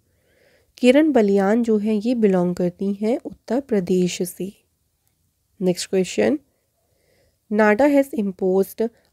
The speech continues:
a four year ban on the संजीता चानू, she belong to which sport? देखिए, शं-, संजीता चानू मणिपुर से हैं, अभी इन पे चार साल का प्रतिबंध लगाया गया और ये बिलोंग करती हैं कौन से स्पोर्ट से? वेट लिफ्टिंग यानी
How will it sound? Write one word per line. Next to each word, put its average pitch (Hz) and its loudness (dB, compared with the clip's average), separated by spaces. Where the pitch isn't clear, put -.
a 220 -4
four 233 4
year 254 4
ban 202 0
on 196 -2
the 214 0
संजीता 185 -4
चानू, 185 -2
she 254 0
belong 208 4
to 262 -4
which 240 -4
sport? 180 -6
देखिए, 269 2
शं-, 208 -2
संजीता 202 -4
चानू 196 0
मणिपुर 190 2
से 214 -4
हैं, 220 -2
अभी 190 0
इन 233 0
पे 226 0
चार 185 0
साल 185 -4
का 196 -4
प्रतिबंध 190 -4
लगाया 180 0
गया 202 0
और 208 4
ये 220 0
बिलोंग 185 2
करती 185 -4
हैं 208 -2
कौन 175 -4
से 214 -2
स्पोर्ट 214 -2
से? 285 -4
वेट 196 4
लिफ्टिंग 185 -4
यानी 190 0